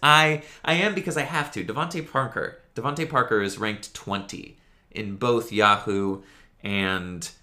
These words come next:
E S P N. So he is actually, technically, the final wide receiver two, not quite in the flex. But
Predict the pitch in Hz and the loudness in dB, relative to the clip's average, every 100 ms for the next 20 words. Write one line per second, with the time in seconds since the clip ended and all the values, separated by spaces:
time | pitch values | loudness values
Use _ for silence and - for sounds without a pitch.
0 | _ _ - 107 95 - 104 95 76 - | _ _ -2 0 2 0 -2 -2 0 -2
1 | - 110 107 - 170 170 156 131 120 - | -2 0 -2 -2 2 4 4 4 -2 -8
2 | - - - - - _ _ - 127 131 | -18 -20 -20 -20 -20 _ _ 0 6 6
3 | 135 - - 127 117 104 98 101 92 90 | 4 0 -4 0 0 0 0 0 -2 -2
4 | - - 160 208 196 190 185 151 123 123 | -8 -12 -2 4 6 6 2 0 0 0
5 | 110 107 107 107 104 98 - 131 135 135 | 0 2 2 0 -4 -8 0 0 2 0
6 | 127 107 110 101 101 - 104 95 92 - | 2 6 6 4 -4 -4 -4 -4 -4 -6
7 | 92 92 92 87 87 101 90 - 101 92 | -4 -2 -2 -6 -6 -4 -6 -4 -2 -2
8 | - 98 90 87 101 90 - - 196 196 | -4 -10 -10 -10 -6 -6 -6 -4 2 2
9 | - | 0